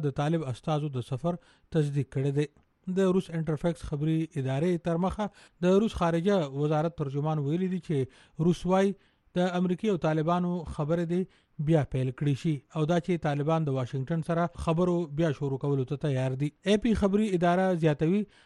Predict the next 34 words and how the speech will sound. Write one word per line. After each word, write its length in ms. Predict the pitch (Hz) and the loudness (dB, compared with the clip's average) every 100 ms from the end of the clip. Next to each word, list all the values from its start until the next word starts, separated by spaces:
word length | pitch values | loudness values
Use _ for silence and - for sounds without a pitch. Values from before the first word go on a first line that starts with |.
| _ 170 | _ 2
امریکې 360 | 185 180 226 | 2 2 -2
سره 320 | 220 226 220 170 | 0 2 2 0
د 100 | 170 180 | -2 -2
خبرو 280 | 175 196 196 190 - | 0 2 2 0 -4
ختمېدو 500 | - 151 170 165 196 196 135 - 185 | -6 -2 0 0 4 2 2 -2 0
پس 220 | 202 - _ - | 0 -2 _ 2
وروسته 340 | 190 185 190 180 165 | 2 2 0 0 0
د 100 | 147 151 | 0 2
طالبانو 440 | 147 156 190 143 - | 2 2 2 2 2
تګ 180 | 175 160 - 151 | 0 0 0 2
د 100 | 151 143 | 4 4
دوی 160 | 170 170 - 156 | 2 2 2 2
لومړی 420 | 165 185 156 135 | 4 4 2 2
نړیوال 400 | 135 139 131 117 143 | 2 2 2 0 -2
سفر 280 | 147 143 | -2 0
و. 80 | 147 - - 185 | -2 -4 -8 -2
د 80 | 208 | 0
طالبانو 420 | 202 180 175 165 | 2 2 0 2
د 140 | 160 135 | 0 0
پلاوي 260 | 160 156 147 143 | 0 2 2 0
مشري 400 | 135 143 180 196 - - _ - 175 | 0 0 2 0 -6 -20 _ 0 2
ملا 260 | 196 180 175 - | 4 4 2 0
شیر 200 | 160 147 143 | -2 -2 -2
محمد 320 | 147 156 - | -2 -4 -6
ستانکزي 520 | - 156 147 139 135 - | -4 -2 -2 -2 -4 -2
کوي. 200 | 135 139 - _ _ | -2 -2 -6 _ _
د 100 | 185 190 | 2 4
امریکې 440 | 190 180 240 233 | 2 2 2 4
او 40 | 196 185 185 - 175 | 4 4 0 0 2
طالبانو 420 | 175 180 196 190 185 | 4 4 2 2 0
ترمنځ 500 | 170 160 180 180 175 | 0 2 0 0 -2
د 80 | 165 | -2
خبرو 300 | 160 160 170 160 | -2 0 0 -2
ودرولو 440 | 147 151 165 | 0 2 2